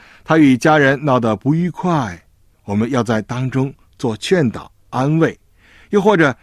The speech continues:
他有什么忧虑，我们就要用爱心去聆听、安慰。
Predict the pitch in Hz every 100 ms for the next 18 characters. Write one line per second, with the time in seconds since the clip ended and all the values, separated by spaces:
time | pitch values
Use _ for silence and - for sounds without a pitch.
0 | _ - 170 160 127 113 131 - 190 208
1 | 220 196 170 117 95 _ _ - 104 107
2 | 110 113 117 107 123 104 101 131 127 -
3 | 151 135 117 - 165 165 _ - - 113
4 | 90 92 120 - 156 151 - 151 170 190
5 | 156